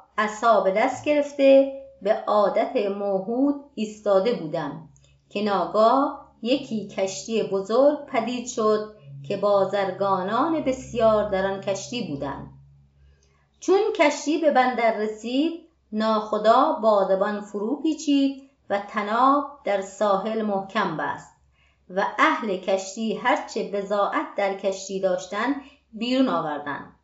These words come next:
و من یک یک را می نوشتم.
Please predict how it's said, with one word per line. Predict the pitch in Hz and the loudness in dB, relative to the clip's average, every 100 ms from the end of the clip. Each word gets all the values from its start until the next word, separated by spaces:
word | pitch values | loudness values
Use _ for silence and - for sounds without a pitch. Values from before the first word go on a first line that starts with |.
| _ _ _ _ _ - | _ _ _ _ _ -2
و | 233 | 2
من | 254 339 302 - 226 | 4 2 0 -4 -6
یک | 240 240 - | -4 -4 -2
یک | 302 - | -2 0
را | 285 247 | 2 2
می | 247 | 0
نوشتم. | 220 147 135 - 127 90 | -2 -4 -6 -8 -10 -10